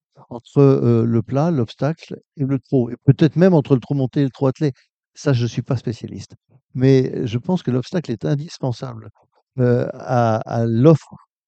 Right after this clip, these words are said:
euh, qu'on donne aux parieurs. Et, euh, bah, effectivement, dire qu'on supprime les dimanches, bah, autant supprimer la discipline de l'obstacle, mais on le paierait très, très cher. Je pense que c'était une très, très mauvaise stratégie.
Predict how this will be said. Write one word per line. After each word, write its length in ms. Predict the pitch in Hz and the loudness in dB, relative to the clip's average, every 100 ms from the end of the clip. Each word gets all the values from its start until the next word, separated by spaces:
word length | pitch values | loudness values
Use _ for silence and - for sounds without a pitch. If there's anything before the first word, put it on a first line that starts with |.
| _ | _
euh, 240 | 127 113 107 | -8 -6 -6
qu'on 160 | - 123 | -8 -6
donne 240 | 113 123 | -2 0
aux 60 | 110 | -2
parieurs. 420 | - 98 127 208 208 _ _ _ | -4 -2 0 -2 -6 _ _ _
Et, 180 | 120 120 | -2 0
euh, 280 | 110 113 110 131 _ | 0 -2 -6 -12 _
bah, 180 | - - 87 _ _ 73 _ _ | -16 -16 -18 _ _ -20 _ _
effectivement, 680 | 139 123 107 143 170 170 117 | -18 -16 -8 -2 0 2 0
dire 280 | 98 123 104 | -2 -4 -6
qu'on 360 | - 113 107 101 | -4 -2 -2 -6
supprime 560 | - 107 - 123 110 101 | -10 -10 -4 -2 -2 -4
les 160 | 104 | -4
dimanches, 340 | 98 110 147 170 | -4 -2 -2 0
bah, 60 | 110 | -2
autant 260 | 107 127 | -2 -2
supprimer 380 | 120 - - 120 | -8 -8 -6 -4
la 100 | 117 | -4
discipline 400 | 104 95 - 120 | -6 -10 -10 -8
de 80 | 110 | -4
l'obstacle, 340 | 110 - 185 - | -6 -6 -8 -4
mais 60 | |
on 60 | 117 | -4
le 60 | |
paierait 280 | 107 131 139 | -2 -2 0
très, 200 | - - | -4 -8
très 180 | 139 135 | -6 -8
cher. 240 | - 123 110 _ | -6 -8 -10 _
Je 120 | - 131 | -20 -10
pense 240 | 156 143 | -6 -6
que 80 | 127 | -6
c'était 300 | - 117 120 | -10 -8 -8
une 120 | 110 | -8
très, 200 | - 131 | -6 -6
très 160 | - 120 | -4 -4
mauvaise 280 | 113 113 | -2 -2
stratégie. 540 | 110 110 104 104 123 | -4 -8 -8 -8 -8